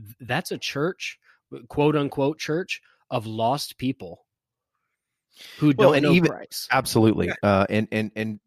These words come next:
Speaker 2: and, and to that point, the, those, the, those, the people in that church, as, as terrible as those heresies are, and the, the, the chicanery, uh, that goes on there, absolutely, that's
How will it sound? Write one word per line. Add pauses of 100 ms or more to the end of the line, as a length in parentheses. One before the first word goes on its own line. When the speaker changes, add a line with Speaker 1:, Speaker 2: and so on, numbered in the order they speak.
(460)
Speaker 2:
and,
and
to
that
point, (680)
the,
those,
the,
those,
the
people
in
that
church,
as,
as
terrible
as
those
heresies
are,
and
the, (480)
the,
the
chicanery, (420)
uh,
that
goes
on
there,
absolutely,
that's